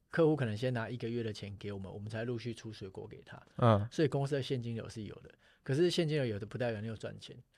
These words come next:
Speaker 1: 就你可能有现金，可是你就是先预收客户的，的，的水果的费用。然后后来，呃，后来因为亏损嘛，所以后来公司的所得越-，慢慢越少，所以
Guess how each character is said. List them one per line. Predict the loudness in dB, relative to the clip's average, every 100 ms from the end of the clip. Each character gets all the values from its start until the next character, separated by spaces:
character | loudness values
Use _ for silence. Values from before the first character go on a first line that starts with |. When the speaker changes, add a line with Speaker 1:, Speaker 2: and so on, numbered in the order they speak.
| _
Speaker 1:
就 | 0
你 | 0
可 | 0
能 | -2
有 |
现 | -4 -4
金， | -4 -8
可 | -6
是 | -4
你 | -4 -4
就 | -4
是 | -4
先 | -2 -4
预 | -2 -4
收 | -4 -4 -6 -8 -12
客 | -8 -6
户 | -6
的， | -8 -12 -14 _
的， | -12 -10
的 | -8 -8 -10 -16 _ _ _
水 | -6 -6
果 | -6
的 | -10
费 | -8 -8
用。 | -8 -14 _ _ _ _ _ _ _ _ _ -14 -2
然 | 2
后 |
后 | 4 4
来， | 4 -4 _ -20 _ _ _ _ _ _
呃， | -6 -4 -2 -4 -8 -12 0
后 | 6
来 | 6 6 -4 _
因 | 2
为 | 4
亏 | 4 2 2
损 | 0
嘛， | -4
所 | 0
以 | 0
后 | 4 4
来 | 4
公 | 2
司 | 2
的 | 0
所 | -2
得 | -4
越-， | -4 -2
慢 | -2 -2
慢 |
越 | -2 -4
少， | -6 -6
所 |
以 | -4